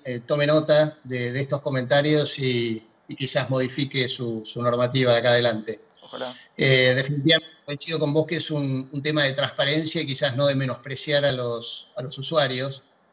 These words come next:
Speaker 1: En la medida que haya, como vos decís, caveats bien claros, hay información, eh, sobre todo sabiendo que es una industria que tiene sus particularidades y su volatilidad, debiera por lo menos ser suficiente desde ese punto de vista.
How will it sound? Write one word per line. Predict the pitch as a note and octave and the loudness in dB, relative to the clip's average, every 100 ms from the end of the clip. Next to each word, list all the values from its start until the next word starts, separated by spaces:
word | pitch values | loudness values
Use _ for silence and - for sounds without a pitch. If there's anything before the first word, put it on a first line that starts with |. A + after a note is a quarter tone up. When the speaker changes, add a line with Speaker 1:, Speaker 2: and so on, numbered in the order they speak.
| _ _ | _ _
Speaker 1:
En | C3 | -4
la | B2+ | 0
medida | C3 D3+ D3 | 2 4 4
que | D3 | 2
haya, | C#3+ C#3+ C3+ | 2 0 -2
como | B2+ C3 | -4 -8
vos | C3+ | -4
decís, | C#3 - C#3+ - - | 0 0 -2 -8 -4
caveats | D3 C#3+ C#3+ C3+ - | -4 -2 -2 -2 -4
bien | C#3 C#3 C3+ | -4 -8 -4
claros, | D3+ D3 D3+ - | -2 -2 -2 -6
hay | B2+ | -8
información, | A#2+ C3+ B2+ B2+ B2 C#3+ C#3 C#3+ D3 - | -10 -10 -8 -6 -6 -4 -4 -2 -6 -8
eh, | C3 A#2+ B2 | -6 -4 -6
sobre | - B2 | -8 -4
todo | E3+ E3+ | 2 4
sabiendo | D3 D3 D3 C3 | 4 0 0 -2
que | C3 | -4
es | C#3+ | -4
una | |
industria | C3 B2 C3+ - C#3 C3 A#2 - _ _ _ - | -6 -4 -8 -6 -2 -2 -4 -10 _ _ _ -8
que | |
tiene | C3+ C3+ C3 | -4 0 2
sus | - | 2
particularidades | B2+ B2 A#2+ B2+ A#2+ B2+ D3 D3+ B2+ | 0 -6 -4 -2 0 4 4 4 2
y | C3 | -2
su | C#3 B2+ | -6 -4
volatilidad, | B2 B2 B2 B2 A#2+ B2+ C#3 C3+ | -4 -4 -4 -6 -2 0 2 0
debiera | B2+ C3 C3 B2+ - | 0 2 2 2 -2
por | - B2 | -8 -4
lo | |
menos | C3 C#3 - | 0 0 0
ser | C3+ | -2
suficiente | C#3 B2+ B2 D3+ B2+ A#2+ | -4 -4 -6 -4 -4 -8
desde | A#2+ | -10
ese | B2 - - | -10 -10 -12
punto | A2+ A#2+ | -10 -10
de | A#2 | -10
vista. | - - | -14 -20